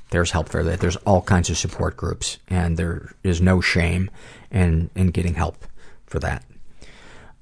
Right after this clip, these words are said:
Uh, this is from the, uh, I was hospitalized survey, and, um, or I guess it's called psych ward experiences. And this is filled out by a woman who calls herself Cake, and, uh, she writes, "I was,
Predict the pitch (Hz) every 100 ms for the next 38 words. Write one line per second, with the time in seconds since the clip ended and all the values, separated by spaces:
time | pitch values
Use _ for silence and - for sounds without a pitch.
0 | - 50 - - - 131 277 170 - 131
1 | 113 113 104 101 92 92 - 95 92 92
2 | 95 - 98 98 - 110 - 117 95 87
3 | 87 - - - 90 92 92 120 123 -
4 | - - - 90 92 95 92 92 92 90
5 | 90 92 85 98 95 92 - 90 87 -
6 | 92 - 95 95 87 - 95 90 90 90
7 | 90 92 - - - - - - - -
8 | 90 92 95 - 92 90 87 - 87 85
9 | 90 90 - 87 82 87 98 95 - 90
10 | 95 - 90 - - 95 90 - - -
11 | - - 78 85 87 85 87 - 76 71
12 | 69 67 71 53 - - _ _ _ -
13 | - 107 98 95 98 104